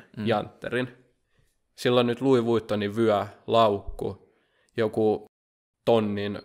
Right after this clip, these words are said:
Speaker 2: bombertakki tai mitä näitä nyt onkaan siinä päällä.
Speaker 1: En, en pidä minään.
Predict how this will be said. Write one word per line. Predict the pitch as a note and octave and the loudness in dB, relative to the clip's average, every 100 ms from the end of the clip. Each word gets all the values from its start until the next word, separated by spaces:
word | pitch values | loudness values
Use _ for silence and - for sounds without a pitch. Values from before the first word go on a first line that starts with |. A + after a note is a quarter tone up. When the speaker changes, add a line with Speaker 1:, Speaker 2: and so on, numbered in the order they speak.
| G#2+ | -2
Speaker 2:
bombertakki | A2 G#2 G2 G#2 G2 G#2+ - G#2+ | -2 -2 -4 -6 -6 -10 -10 -10
tai | G2+ G2+ | -6 -4
mitä | G#2 G2+ | -4 -4
näitä | G2+ G#2 | -4 -6
nyt | G2+ G2 | -6 -6
onkaan | G#2 G2 F#2 - | -6 -6 -10 -12
siinä | - G#2 G2+ | -12 -12 -8
päällä. | - G#2 E2+ - - _ _ - | -6 -4 -4 -8 -10 _ _ -12
Speaker 1:
En, | A2 | -12
en | G#2+ G#2+ | -8 -10
pidä | - G2+ | -8 -8
minään. | G#2 G2+ F#2+ G2+ | -8 -8 -10 -10